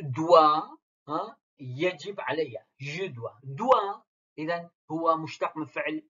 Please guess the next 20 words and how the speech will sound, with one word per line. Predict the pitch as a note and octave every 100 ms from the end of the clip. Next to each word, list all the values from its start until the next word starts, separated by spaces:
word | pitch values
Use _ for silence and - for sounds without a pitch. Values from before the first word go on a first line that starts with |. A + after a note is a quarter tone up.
| _
devoir، | F#3 F#3+ B2+ C#3+ B2+ - - _ _ _ -
يجب. | E3 B2+ A#2+ _ _ C3
Devoir، | F3 G#3+ C3+ B2+ B2+ D3+ -
يجب. | B2+ C3 E3+ _ _ _ C3+
Je | C3+ D#3 C#4 C#4+
vous | G#3 D3+ A3+ D4+ D#4+ D4+ A3
dois، | C3+ D#3 D#3 F3+ - _ -
إذا | D#3 E3+
وضعنا | D#3 E3 F3+ E3
الضمير | D3+ C#3 D3+ D#3+ C#3+
الشخصي | - - F3 - D#3+ B2
هنا | E3 D3+ C3 - _ -
vous | B2 E3+ F3+
بين | C3+ F3+ F#3 D3+ D3 -
الفاعل | D3+ C3 D#3+ F#3 A3+ B3
je | C3 D#3 A3+ B3+ _ _
وبين | B2+ D#3 F#3+
الفعل | D#3 - C#3 C#3 C3+ _ C3+ A#2+ _ _ _ _ _
do، | A#2+ - A3+ B3 C4+ -
doit، | C3 F3+ B3+